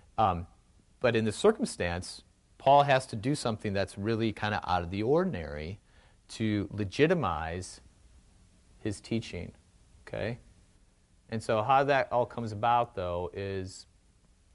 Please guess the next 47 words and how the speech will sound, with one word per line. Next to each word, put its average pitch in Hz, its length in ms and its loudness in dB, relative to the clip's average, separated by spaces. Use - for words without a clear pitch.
I 104 80 -10
touched - 280 -10
on 101 120 -6
it 92 60 -6
last 92 280 -6
week, 120 180 -6
these 90 180 -12
traveling 101 760 -2
philosophers 87 960 -8
and 117 160 0
the 117 80 2
role 117 260 2
of 98 300 -4
public 127 400 -4
teachers. - 680 -12
Again, 123 300 0
I - 80 -4
think 120 160 -2
last 123 260 4
week 131 140 2
I 117 80 4
said 110 320 2
the, 107 160 0
the 110 80 -2
modern 120 460 4
equivalent 117 420 2
would 101 140 -2
be 107 100 0
a 104 60 -2
ted 123 340 0
Talk. - 460 -2
I 104 60 -4
mean, 110 200 -2
how 120 160 -2
many, 127 260 -2
I 113 40 -4
mean, 110 200 -4
you 113 60 -2
go 147 120 4
to 139 80 2
ted 151 260 6
Talks, 101 340 2
I - 20 -8
mean, 113 100 -2
that's 113 160 -4
Nerdville, 104 560 -2
right? 87 280 -2